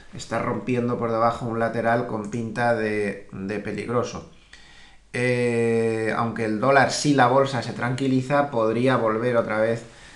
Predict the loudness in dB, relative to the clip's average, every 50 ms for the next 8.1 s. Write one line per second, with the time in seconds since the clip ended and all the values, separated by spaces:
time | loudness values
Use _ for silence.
0 | -20 -20 _ -2 2 2 2 4 2 2 2 2 2 2 0 0 0 0 0 2
1 | 4 4 4 4 4 2 2 0 0 -2 -2 -2 -4 -4 -4 -4 -4 -4 -4 -4
2 | -4 -6 -6 -6 -6 -4 -4 -2 -2 -2 -2 -2 -2 -2 -2 -2 -2 -6 -12 -18
3 | -20 -20 -20 -20 -20 -16 -8 -4 -4 -4 -2 2 4 6 8 8 8 8 6 4
4 | 0 -2 0 0 2 2 2 2 2 0 0 0 0 0 0 0 0 0 0 0
5 | 0 2 4 4 4 4 2 0 -4 -6 -8 -6 -4 -2 0 0 2 0 0 2
6 | 2 0 0 0 0 -2 0 0 -2 -2 -4 -2 0 0 0 0 0 -2 -4 -4
7 | -4 -4 -4 -2 0 2 4 4 4 4 2 0 0 2 4 4 4 4 2 0
8 | -6 -12